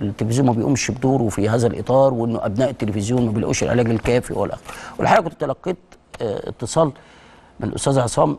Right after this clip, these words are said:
او الدكتور عصام المسؤول عن هذا الامر، والحقيقه اوضح لي بعض الامور. قلت له حت-، ح-، حضرتك ببعتها لي، قال لي، آه، ان شاء الله ربنا يسهل، بس انا كنت بوضح لك الامور على التليفون كده، ما يعني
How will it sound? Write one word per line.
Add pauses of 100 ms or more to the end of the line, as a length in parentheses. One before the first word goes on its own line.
او
الدكتور
عصام
المسؤول
عن
هذا
الامر،
والحقيقه
اوضح
لي
بعض
الامور.
قلت
له
حت-،
ح-،
حضرتك
ببعتها
لي، (400)
قال
لي،
آه،
ان
شاء
الله
ربنا
يسهل،
بس
انا
كنت
بوضح
لك
الامور
على
التليفون
كده،
ما
يعني